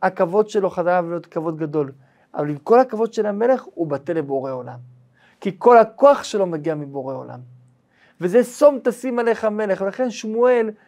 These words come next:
כשהוא רואה שעם ישראל מגיע ומבקש מלך, שמואל כועס עליהם, כי הם לא רצו מלך שיחזק אותם ביראת שמיים, שיהיה בטל הקדוש ברוך הוא. הם רצו מלך שיהיה ככל העמים, וזה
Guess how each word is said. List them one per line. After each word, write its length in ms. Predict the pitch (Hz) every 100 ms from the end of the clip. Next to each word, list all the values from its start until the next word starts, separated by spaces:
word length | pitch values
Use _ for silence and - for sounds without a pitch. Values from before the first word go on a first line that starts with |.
| _ _
כשהוא 220 | - 214
רואה 180 | 226 247
שעם 300 | 240 226 226
ישראל 260 | 214 233
מגיע 220 | 214 214 214
ומבקש 600 | 208 185 185 233 226 -
מלך, 320 | 220 226 -
שמואל 300 | - 208 226
כועס 340 | 214 226 226 233
עליהם, 220 | 208 185
כי 100 | 202
הם 100 | 208
לא 140 | 262
רצו 200 | 277 269
מלך 420 | 220 240 233 208 - _ _ _
שיחזק 600 | - 240 233 220 202 233
אותם 240 | 226 220 202
ביראת 240 | 208 202
שמיים, 400 | 208 202 208 196
שיהיה 180 | 170 208
בטל 240 | 196 202
הקדוש 380 | 196 190 185 165
ברוך 300 | 165 156 156
הוא. 120 | 147 - _ _ _ _
הם 80 | 208
רצו 280 | 233 - 294
מלך 420 | 285 294 285 277
שיהיה 240 | - 277
ככל 400 | 277 262 - 269
העמים, 480 | 269 254 254 277 226
וזה 400 | 208 214 240 233